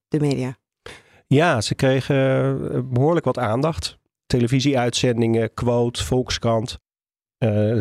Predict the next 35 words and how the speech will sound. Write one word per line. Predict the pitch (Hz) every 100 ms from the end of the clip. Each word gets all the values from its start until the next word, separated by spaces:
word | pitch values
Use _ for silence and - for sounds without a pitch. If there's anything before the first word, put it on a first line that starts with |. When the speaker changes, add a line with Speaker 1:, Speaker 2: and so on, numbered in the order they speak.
| 123
Speaker 2:
ze | 107
werd | 131 123 147
neergezet | 123 147 139 123 131
als | 127
een | 127
fris | - 160 175 196
alternatief | 143 139 127 - 147
voor | 135
de | 113
huisjesmelker. | 127 160 123 117 101 92 95 90 - _ _ _
Speaker 1:
Ja. | 180
Speaker 2:
Maar | 127
ja, | 110 87 - _ _
uiteindelijk | 113 104 104 104 101
is | 110
het | -
toch | 117 -
wat | -
anders | 120 110 -
gelopen. | 117 107 82 90 - _ _
Speaker 1:
Want | _ 175
wat | 175 202
is | 185
er | 180
misgegaan? | 185 180 - 139 247 - _ _ _
Speaker 2:
Ja, | 131 143 127
o-, | 165 139
over | 151 160 160
en | 143
weer | 139 135
worden | 123 117
de |
beschuldigingen | 113 - 151 156 147 143 143
geuit. | 151 139 131 147 -
Eh, | -